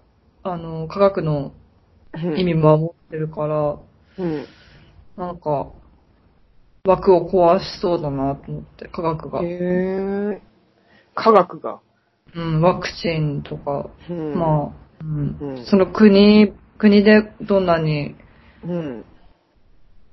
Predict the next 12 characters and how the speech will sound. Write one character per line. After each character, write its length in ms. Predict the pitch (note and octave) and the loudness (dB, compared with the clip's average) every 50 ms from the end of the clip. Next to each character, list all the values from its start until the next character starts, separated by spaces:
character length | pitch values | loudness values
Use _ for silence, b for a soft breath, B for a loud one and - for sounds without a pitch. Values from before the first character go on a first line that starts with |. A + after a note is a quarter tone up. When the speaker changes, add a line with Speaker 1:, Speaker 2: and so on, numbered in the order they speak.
| _ _ | _ _
Speaker 1:
努 120 | - F#3 | -2 0
力 300 | F3 F3 E3 E3+ E3+ E3 | 2 2 2 0 -2 -4
し 160 | E3 - - - | -4 -6 -6 -2
て 120 | - D#3+ | -2 0
も 180 | D#3+ D#3+ D#3+ D#3 | 0 0 0 0
で 140 | E3 D#3+ | 0 0
き 120 | D#3 E3+ E3+ | 0 0 2
な 120 | E3+ D#3+ | 4 4
い 120 | D#3 D3+ D#3+ | 2 2 0
こ 120 | D3+ D3 | -2 -2
と 120 | - D#3+ | 0 2
を、 540 | D#3+ D#3+ E3 F3 F3+ F3 E3 D3+ B2 - - | 4 4 6 6 6 6 6 4 2 -2 -8